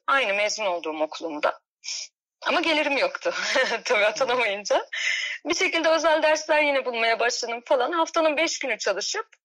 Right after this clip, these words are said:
iki günü üniversitedeki derslerime devam ettim. Sonrasında, e, işte bir yıl bir özel okul deneyimim oldu.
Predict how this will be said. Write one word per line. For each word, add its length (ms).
iki 200
günü 320
üniversitedeki 600
derslerime 560
devam 340
ettim. 420
Sonrasında, 960
e, 280
işte 520
bir 120
yıl 240
bir 100
özel 280
okul 220
deneyimim 500
oldu. 360